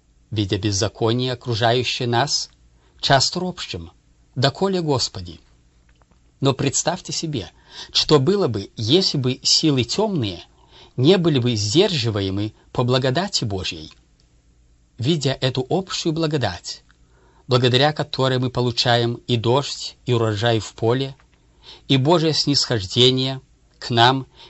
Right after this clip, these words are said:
и то, что на основании этой же благодати силы греха сдерживаемы, мы можем сказать так:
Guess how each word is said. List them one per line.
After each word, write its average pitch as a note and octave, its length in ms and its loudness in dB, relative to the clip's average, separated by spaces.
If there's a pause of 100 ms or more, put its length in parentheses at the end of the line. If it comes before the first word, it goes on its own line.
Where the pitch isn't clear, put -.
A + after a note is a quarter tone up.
и B2+ 80 2
то, D#3 180 2
что D3+ 340 -2
на C#3+ 120 2
основании C#3+ 800 2
этой F3 300 0
же E3 320 -4
благодати C#3+ 800 -4 (520)
силы C#3+ 380 2
греха B2+ 500 0
сдерживаемы, C#3 880 0 (460)
мы C3 140 2
можем A2 320 2
сказать D3+ 480 -4
так: - 320 -10